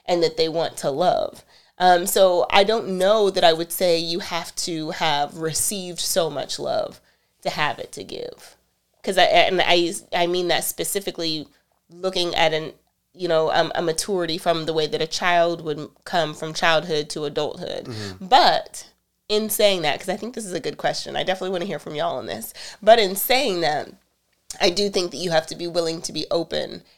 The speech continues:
Speaker 1: and vulnerable to love. I don't think that it is possible to love without also being willing to, A, be seen and to be sacrificed.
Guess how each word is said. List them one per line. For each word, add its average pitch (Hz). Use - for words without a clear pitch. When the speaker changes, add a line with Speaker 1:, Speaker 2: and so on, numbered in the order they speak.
Speaker 1:
and 165
vulnerable 156
to -
love. 135
I 151
don't 170
think 180
that 170
it 151
is 139
possible 170
to 165
love 165
without 165
also 160
being 160
willing 151
to, 165
A, 175
be 170
seen 165
and 170
to 160
be 156
sacrificed. -